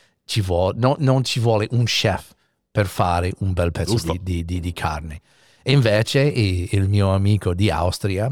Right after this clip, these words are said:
Speaker 1: lui è un, un chef che ha lavorato in Francia, aveva i suoi ristoranti, che lui ha detto, "Il miglior carne nel mondo è piccione." Lui ha detto che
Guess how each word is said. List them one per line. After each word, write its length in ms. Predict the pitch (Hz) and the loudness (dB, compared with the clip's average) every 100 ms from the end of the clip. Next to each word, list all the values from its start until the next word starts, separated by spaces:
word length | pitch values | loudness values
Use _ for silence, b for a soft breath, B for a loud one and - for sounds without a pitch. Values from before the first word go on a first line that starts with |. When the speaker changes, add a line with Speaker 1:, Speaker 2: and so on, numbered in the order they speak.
| 151 | -4
Speaker 1:
lui 420 | 139 101 107 95 | -2 0 2 0
è 120 | 82 85 | -2 -4
un, 500 | 90 85 80 78 80 | -4 -6 -8 -10 -6
un 140 | 98 95 | -4 -2
chef 360 | - 95 87 | -2 -2 -4
che 140 | - 82 | -6 -8
ha 60 | |
lavorato 460 | 87 87 87 90 90 | -6 -6 -4 -4 -4
in 100 | 85 | -8
Francia, 440 | - 95 95 - | -6 -4 -2 -4
aveva 220 | 82 87 85 | -6 -6 -6
i 60 | |
suoi 240 | - 92 85 | -6 -6 -4
ristoranti, 720 | 87 - 90 85 90 87 131 b b b b | -6 -4 -4 -2 -4 -2 -4 b b b b
che 120 | - 107 | 0 2
lui 140 | 135 | 4
ha 20 | 120 | 4
detto, 240 | 101 92 | 2 -2
"Il 180 | 127 123 | 0 0
miglior 680 | 123 123 139 131 135 101 92 | 2 4 4 6 4 4 0
carne 460 | - 98 82 82 85 | -2 -2 -2 -4 0
nel 240 | 107 135 | 2 2
mondo 680 | 107 78 80 85 104 147 _ | 0 -4 -4 -2 -2 -2 _
è 100 | - - | -8 -6
piccione." 680 | - 92 - - 76 90 - _ _ _ _ _ _ b b 107 | -6 -6 -6 -6 -8 -8 -10 _ _ _ _ _ _ b b 2
Lui 200 | 131 117 | 4 4
ha 40 | |
detto 240 | 98 - | 2 -2
che 220 | 101 95 | -2 -4